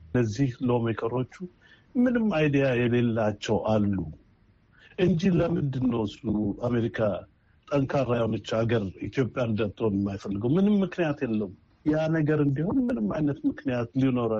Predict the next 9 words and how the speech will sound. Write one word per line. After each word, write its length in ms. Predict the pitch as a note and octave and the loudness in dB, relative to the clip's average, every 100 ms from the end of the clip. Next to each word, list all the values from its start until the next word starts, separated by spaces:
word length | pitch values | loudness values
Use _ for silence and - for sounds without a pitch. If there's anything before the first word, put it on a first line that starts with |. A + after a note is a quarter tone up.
| B2+ | 0
ራሱ 340 | C#3 C#3+ C#3+ - G3+ | 0 0 -2 -4 -4
ይሄ 140 | A3+ D#3 | -2 -4
ነገር 240 | B2+ B2+ - | -6 -8 -10
ሴንስ 280 | - D3+ - | -4 -2 -2
አይሰጥም፣ 420 | G#2 F#2 F#2+ - | -6 -8 -12 -8
እንደዚህ 340 | G2 A#2+ A#2+ A#2+ | -2 0 2 0
ብሎ 140 | G#2 G#2 | 0 -2
ማሰቡ። 540 | G2 A#2 A2 - G2+ F#2 D#2+ _ _ _ - | -2 -4 -4 -6 -6 -6 -10 _ _ _ -4
እኛ 300 | D3+ D#3 D#3+ | 2 2 2